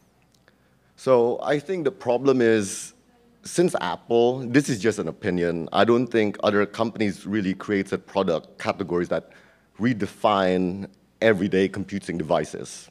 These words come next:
People kinda left it and went to wearables and phones and other mobile devices. But I disagree. I think we should go back.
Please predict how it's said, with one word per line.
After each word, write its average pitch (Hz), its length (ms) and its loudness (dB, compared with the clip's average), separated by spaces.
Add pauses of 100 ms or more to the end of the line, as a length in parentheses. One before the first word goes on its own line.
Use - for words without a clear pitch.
(140)
People 131 280 2
kinda 104 260 0
left 95 320 0
it 85 100 0
and 82 140 -2
went 82 160 -2
to - 80 -14
wearables 85 720 2
and 69 140 -12
phones 80 400 -6
and 78 160 -6
other 101 180 0
mobile 85 380 4
devices. 73 840 -6 (920)
But - 420 4 (380)
I 95 140 4
disagree. 104 500 2 (160)
I 95 100 -2
think 104 160 -6
we 98 80 -4
should 101 200 -6
go 107 160 4
back. 85 240 0